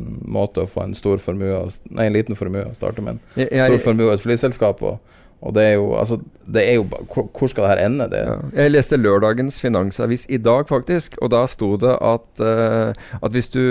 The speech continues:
Speaker 2: tegnet deg for et x antall aksjer, jeg husker ikke hvor mange det var, eh, i, eh, i, i sas, så fikk du gullkort, og hvis du, eh,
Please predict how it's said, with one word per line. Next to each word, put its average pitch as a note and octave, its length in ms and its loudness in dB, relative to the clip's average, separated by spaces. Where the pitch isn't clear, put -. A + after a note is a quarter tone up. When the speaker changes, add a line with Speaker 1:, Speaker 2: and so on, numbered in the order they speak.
Speaker 2:
tegnet A#2 320 0
deg G#2+ 140 4
for B2 160 2
et A#2+ 180 -4
x - 240 -2
antall G#2+ 300 2
aksjer, A2 380 -2
jeg G#2+ 100 0
husker A#2 240 -4
ikke F#2+ 120 -8
hvor F2 100 -2
mange E2+ 100 -2
det F2 100 0
var, A#2 180 2
eh, G#2+ 400 2
i, A2+ 140 2
eh, A2 380 2
i, G2+ 160 -8
i A#2 140 2
sas, E3+ 260 0
så - 160 -4
fikk - 240 -4
du C3 80 0
gullkort, B2+ 540 0
og A2+ 400 4
hvis A2 180 -2
du, B2 80 -2
eh, A2+ 420 0